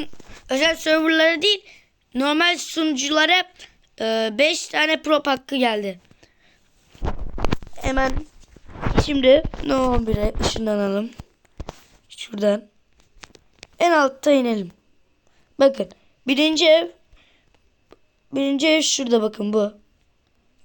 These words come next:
Görüyordunuz. Şimdi bunu bir çıkartıyoruz. Sürpriz olsun arkadaşlar.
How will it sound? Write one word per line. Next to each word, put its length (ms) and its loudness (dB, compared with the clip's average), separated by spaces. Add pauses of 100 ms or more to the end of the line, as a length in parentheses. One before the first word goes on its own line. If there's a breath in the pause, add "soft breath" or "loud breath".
Görüyordunuz. 720 0 (1000 soft breath)
Şimdi 280 0
bunu 200 2
bir 60 -2
çıkartıyoruz. 720 0 (2250)
Sürpriz 360 -4
olsun 260 0
arkadaşlar. 760 -6